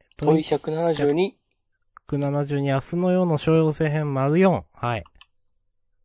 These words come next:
Speaker 1: 僕もちょっとあげようかね、迷いましたね。
Speaker 2: はい。いや、こういうのだよと思った。
Speaker 1: いや、本当にね、アシュミ編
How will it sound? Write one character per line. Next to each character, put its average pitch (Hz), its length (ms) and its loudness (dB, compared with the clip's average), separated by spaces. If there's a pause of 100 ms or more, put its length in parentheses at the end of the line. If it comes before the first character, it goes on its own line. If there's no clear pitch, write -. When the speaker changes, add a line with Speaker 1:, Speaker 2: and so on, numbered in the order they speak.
(1200)
Speaker 1:
僕 175 140 -4
も 247 100 2
ち 254 80 -4
ょ - 20 -6
っ 226 40 -4
と 135 120 4
あ 120 80 2
げ 143 100 0
よ 165 140 4
う 147 40 -4
か 101 120 -4
ね、 95 80 -8
迷 101 220 0
い 113 40 0
ま 113 120 -2
し - 80 -16
た 73 100 -14
ね。 64 140 -16 (440)
Speaker 2:
は 147 260 -4
い。 98 40 -8
い 87 40 -14 (1600)
や、 113 160 -8
こ 196 280 2
う 226 60 2
い 240 60 -2
う 254 180 0
の 190 140 0
だ 135 120 0
よ 113 140 -2
と - 140 -14
思 95 160 -8
っ - 40 -12 (100)
た。 - 160 -14 (880)
Speaker 1:
い 131 40 0
や、 123 100 4
本 160 220 -2
当 190 140 -2
に 180 120 -2
ね、 147 320 0
ア 120 180 4
シ - 160 -2
ュ - 20 4
ミ 233 380 0
編 226 260 0